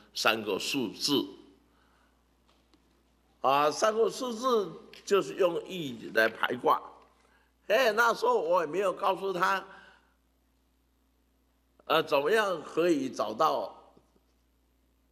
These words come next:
他的传承的人。所以一个一个问我，要他们自己静下来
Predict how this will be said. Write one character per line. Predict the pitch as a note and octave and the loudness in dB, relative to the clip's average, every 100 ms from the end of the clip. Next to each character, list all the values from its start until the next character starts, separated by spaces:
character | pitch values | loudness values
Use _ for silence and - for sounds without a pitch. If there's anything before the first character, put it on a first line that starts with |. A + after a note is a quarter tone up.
| _ _ _ | _ _ _
他 | - C3+ | 0 2
的 | C3 B2 A#2 G#2+ A2 - - - - _ _ _ _ _ _ _ _ _ | 4 2 2 0 -2 -6 -12 -20 -20 _ _ _ _ _ _ _ _ _
传 | - A2+ C3+ | -6 -4 -4
承 | C#3 G#2 | -6 -10
的 | F#2+ F#2+ E2 | -6 -8 -8
人。 | B1+ - _ _ _ _ _ _ _ _ _ _ _ _ _ _ _ _ _ _ _ _ _ _ _ _ _ | -12 -14 _ _ _ _ _ _ _ _ _ _ _ _ _ _ _ _ _ _ _ _ _ _ _ _ _
所 | - D3 | 0 2
以 | D3+ D3 D3 | 2 -2 -4
一 | D3+ | -6
个 | D3 D3 | -2 0
一 | D3+ D3+ | 0 -2
个 | C3+ B2 | 0 0
问 | A#2+ E3+ | 0 -2
我， | A#2 F#2 | -2 0
要 | C#3+ C#3 | 2 2
他 | C3 C3+ | 2 -2
们 | G#2+ G#2 G#2+ | -2 -8 -8
自 | - D#3 | -2 -2
己 | G#2 F#2+ G2+ F#2+ - - _ _ _ | -2 -6 -6 -8 -18 -20 _ _ _
静 | - D3+ | -2 -2
下 | B2 C3+ | 2 0
来 | F#2+ C#2+ D#2 - | 0 -4 -8 -12